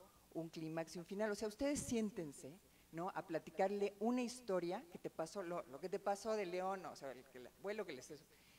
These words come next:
tiene que tener una narrativa. Cuando tú le cuentas una historia, lo que te haya pasado a una amiga, a un amigo, la narras desde ese lugar. O sea, empiezas a generar expectativa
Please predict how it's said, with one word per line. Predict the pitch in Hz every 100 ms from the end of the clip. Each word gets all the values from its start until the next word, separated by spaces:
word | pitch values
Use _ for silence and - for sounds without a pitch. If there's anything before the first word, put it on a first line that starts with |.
| - -
tiene | 240 262 277
que | 269
tener | - 226 233 233
una | 233 220
narrativa. | 214 196 196 196 214 165 - - - - - - - -
Cuando | 202 208
tú | 202 262
le | 269 277
cuentas | - 247 233 208 208
una | 214
historia, | 220 220 - 226 214 202 180 185 170
lo | 165 -
que | 165
te | 190
haya | 214 254 247
pasado | 170 147 - - 185 180 165
a |
una | 170 190
amiga, | 185 180 175 156
a | 147
un | 165 202
amigo, | 202 170 160 220 - - - - - -
la | 180 175
narras | 175 196 208 208 190 214 185
desde | 165 160
ese | 180 202
lugar. | 185 170 170 170 170 - -
O |
sea, | 165
empiezas | 185 - 214 214 214 226 254 -
a | 180
generar | 208 190 180 190
expectativa | 190 - 175 151 139 185 180